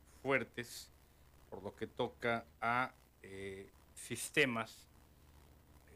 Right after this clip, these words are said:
eh, de producción, en este caso el capitalismo, siste-, sistemas productivos, sistemas ideológicos. Es todavía más difícil encontrarle las dificultades a un sistema como el capitalismo, el imperialismo,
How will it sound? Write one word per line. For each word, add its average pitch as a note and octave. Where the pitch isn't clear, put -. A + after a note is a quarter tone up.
eh, G2
de G2
producción, B2+
en G2
este -
caso G2+
el G2
capitalismo, A#2
siste-, -
sistemas G2+
productivos, A2
sistemas -
ideológicos. G#2+
Es B2
todavía E3
más D#3+
difícil D3+
encontrarle C3
las G#2+
dificultades A2
a G2+
un G2+
sistema G#2
como F#2
el F2+
capitalismo, G2
el G2
imperialismo, G#2+